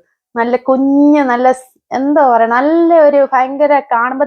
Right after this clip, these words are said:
തന്നെ നമുക്ക് നല്ലൊരു സമാധാനം തരുന്ന ഒരു, ആ, ടൈപ്പാണ്. കുഞ്ഞതാ,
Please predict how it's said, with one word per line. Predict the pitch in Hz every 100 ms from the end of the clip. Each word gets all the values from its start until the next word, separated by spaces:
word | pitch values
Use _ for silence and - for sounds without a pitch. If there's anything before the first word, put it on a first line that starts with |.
| 294
തന്നെ | 285 269
നമുക്ക് | 240 240
നല്ലൊരു | 240 226 233 240 233 220
സമാധാനം | 220 208 202 214 214 220
തരുന്ന | 202 196 196 196
ഒരു, | 190 190 - _ _ _ _ 202
ആ, | 196 190
ടൈപ്പാണ്. | 190 202 190 - 180 190
കുഞ്ഞതാ, | 247 247 269 277 185